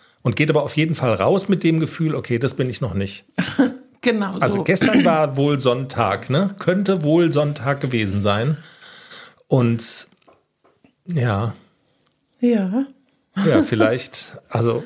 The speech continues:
Speaker 1: pff, man drückt die Daumen, dass ihr heute da so ein bisschen Selbstbewusstsein aufbauen könnt. Aber ich sag mal so, ich glaube, dass tatsächlich es vielleicht, also es ist wahrscheinlich einfach so, man muss auch so durch dieses gefühlte Tal dann mal gehen, um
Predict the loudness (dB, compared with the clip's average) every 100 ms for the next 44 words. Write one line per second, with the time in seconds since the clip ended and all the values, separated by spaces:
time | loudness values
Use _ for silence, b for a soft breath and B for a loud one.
0 | -10 -14 -16 -6 0 2 2 2 0 2
1 | 2 2 0 0 0 0 -2 0 0 0
2 | -2 -2 -2 -2 -2 -6 B B B B
3 | B -4 -4 -4 -6 -4 -4 -2 -4 -4
4 | -4 -4 -2 -2 -2 0 0 2 0 -2
5 | 0 2 4 4 2 0 2 4 4 0
6 | 0 -2 -2 0 -2 -2 -2 -2 0 0
7 | 2 -2 -6 -12 -18 -18 -18 -16 -4 -2
8 | 0 -2 -2 -2 -2 -2 -2 -2 -2 0
9 | 2 2 2 0 0 -2 -2 -2 -2 -2
10 | -2 -2 -2 -4 -2 0 0 0 -8 -10
11 | -16 -2 0 2 2 2 0 0 -2 0
12 | 0 0 -2 -4 b b b b b b
13 | b _ 0 2 0 0 -4